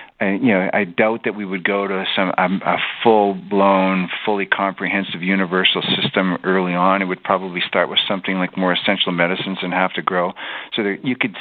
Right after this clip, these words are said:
see in a path forward that there would be a need for, uh, the private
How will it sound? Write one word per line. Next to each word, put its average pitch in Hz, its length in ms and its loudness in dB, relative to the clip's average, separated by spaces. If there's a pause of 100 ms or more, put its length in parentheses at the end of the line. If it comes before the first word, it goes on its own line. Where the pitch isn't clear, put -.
(120)
see 151 400 0
in 113 100 -2
a 98 200 -4
path 113 320 0 (120)
forward 107 360 2
that 95 180 0
there 104 100 4
would 95 200 2
be 98 140 2
a 92 40 4
need 95 320 4 (100)
for, 92 360 4 (500)
uh, 90 300 0
the 87 80 -2
private 95 380 -2